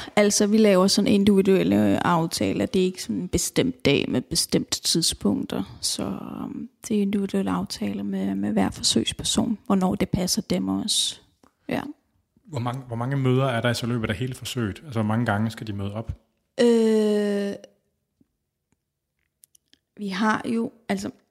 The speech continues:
Speaker 2: Hvis de, hvis de kommer med, selvfølgelig. <laughs>
Speaker 1: Skal vi se, der er mange.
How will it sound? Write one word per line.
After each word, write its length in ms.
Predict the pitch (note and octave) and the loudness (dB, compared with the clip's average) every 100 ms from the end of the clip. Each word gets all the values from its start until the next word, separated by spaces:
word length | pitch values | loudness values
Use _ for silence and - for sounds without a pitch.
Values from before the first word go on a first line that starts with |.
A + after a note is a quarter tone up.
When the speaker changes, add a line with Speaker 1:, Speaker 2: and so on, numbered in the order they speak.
| _ _ _ _ _ _ _ _ _ _ | _ _ _ _ _ _ _ _ _ _
Speaker 2:
Hvis 160 | C3 A#2+ | -4 -2
de, 120 | A2+ - | -4 0
hvis 200 | A2+ - | 0 0
de 120 | A#2 | -4
kommer 240 | - G2 | -4 -4
med, 200 | G2 G2 | -2 -2
selvfølgelig. 400 | - G2+ G2+ G2 - | -4 -4 -2 2 2
<laughs> 180 | C3 G2+ - - - - - - _ - _ _ _ _ _ _ _ _ _ | 0 -6 -10 -12 -10 -10 -10 -20 _ -20 _ _ _ _ _ _ _ _ _
Speaker 1:
Skal 200 | _ F#3+ | _ -10
vi 100 | F#3+ | -10
se, 240 | F#3+ F#3+ F#3+ | -8 -8 2
der 60 | F#3+ | 6
er 40 | |
mange. 380 | F#3+ F3 F3+ | 6 6 6